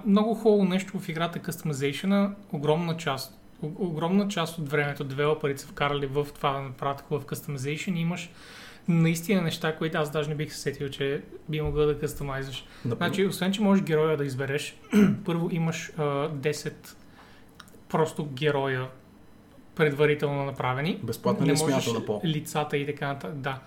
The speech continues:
Speaker 1: Не можеш да им пипаш лица и тела.
Speaker 2: Иновация.
Speaker 1: И затова
Speaker 2: Поредната
Speaker 1: има
Speaker 2: иновация.
Speaker 1: десетина човека, които просто избираш. И след това можеш да им избираш прическа, а, т-, facial customization, което се очила, маски и работи, а,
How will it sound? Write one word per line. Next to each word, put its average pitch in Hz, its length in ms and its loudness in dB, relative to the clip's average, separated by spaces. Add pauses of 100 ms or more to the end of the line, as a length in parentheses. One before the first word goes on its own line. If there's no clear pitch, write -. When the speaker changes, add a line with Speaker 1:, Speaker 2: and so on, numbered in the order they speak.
(460)
Speaker 1:
Не 160 100 4
можеш 175 240 4
да 214 60 4
им 208 100 4
пипаш 208 300 -4
лица 160 300 0
и 160 100 -4
тела. 143 480 -2
Speaker 2:
Иновация. 98 380 -2
Speaker 1:
И 160 40 2
затова 156 300 -2
Speaker 2:
Поредната 190 180 2
Speaker 1:
има 196 240 2
Speaker 2:
иновация. 160 240 -4
Speaker 1:
десетина 185 560 0
човека, 151 440 -2
които 156 280 -6
просто 147 300 -2
избираш. 147 600 -2 (380)
И 208 40 -2
след 190 180 2
това 190 160 2
можеш 170 200 -2
да 165 60 -2
им 151 40 0
избираш 143 520 -2
прическа, 180 580 -4 (640)
а, 139 640 0 (500)
т-, - 80 -16 (540)
facial 165 800 0
customization, 151 720 -2
което 147 220 0
се 156 60 -4
очила, 160 300 -4
маски 151 380 -6
и 143 80 -2
работи, 160 420 -4 (600)
а, 143 380 0